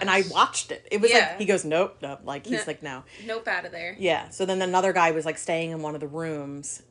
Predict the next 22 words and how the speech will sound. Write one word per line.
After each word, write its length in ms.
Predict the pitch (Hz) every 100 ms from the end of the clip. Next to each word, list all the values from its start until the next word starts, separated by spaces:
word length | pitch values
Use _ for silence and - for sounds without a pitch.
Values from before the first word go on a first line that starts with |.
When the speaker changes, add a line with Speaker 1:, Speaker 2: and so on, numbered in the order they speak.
| -
Speaker 1:
and 540 | 156 156 147 139 135 - -
he, 600 | - - 165 160 156 151 -
you 140 | 175
just 300 | 175 160 -
see, 200 | - 185
like, 220 | 170 160
this 160 | 165 -
apparition 640 | 156 156 156 156 156 160
of 240 | 151 147 147
the, 180 | 147 147 -
the 80 | 160
clown, 420 | - 185 147 147
like, 160 | 151 151
whatever 260 | 147 139
they 100 | 143
think 180 | 139 143
he 80 | 139
looks 220 | 143 -
like. 240 | 143 139 - - - - -
And 200 | 180 170
then, 440 | 156 151 147 143 143 _ _ -
um, 500 | 156 143 139 139